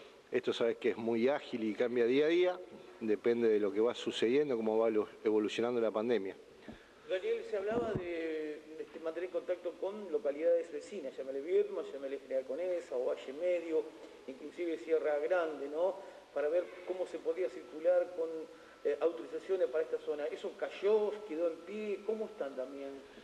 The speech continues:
Speaker 1: No, eso está funcionando y por suerte funciona muy bien. Eh, entre todas las localidades vecinas,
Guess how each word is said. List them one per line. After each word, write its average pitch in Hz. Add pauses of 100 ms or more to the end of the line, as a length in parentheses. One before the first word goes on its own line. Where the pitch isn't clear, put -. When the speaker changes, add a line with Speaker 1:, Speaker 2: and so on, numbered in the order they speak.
(260)
Speaker 1:
No, 165
eso 156
está 156
funcionando 160
y 120
por 110
suerte 143
funciona 131
muy 127
bien. 175 (760)
Eh, 107
entre 110
todas 143
las 127
localidades 117
vecinas, 185